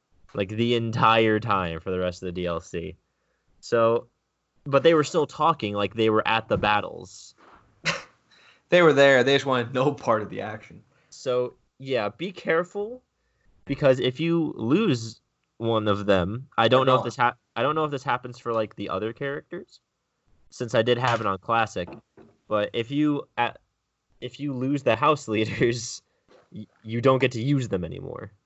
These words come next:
Speaker 2: Okay, so if you lose the Ashen Wolves, you lose automatically.
Speaker 1: Yeah, like, if you lose the,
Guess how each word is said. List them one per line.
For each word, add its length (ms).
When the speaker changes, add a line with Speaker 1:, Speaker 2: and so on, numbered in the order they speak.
Speaker 2:
Okay, 220
so 100
if 100
you 100
lose 240
the 100
Ashen 340
Wolves, 260
you 80
lose 240
automatically. 600
Speaker 1:
Yeah, 200
like, 160
if 80
you 140
lose 180
the, 160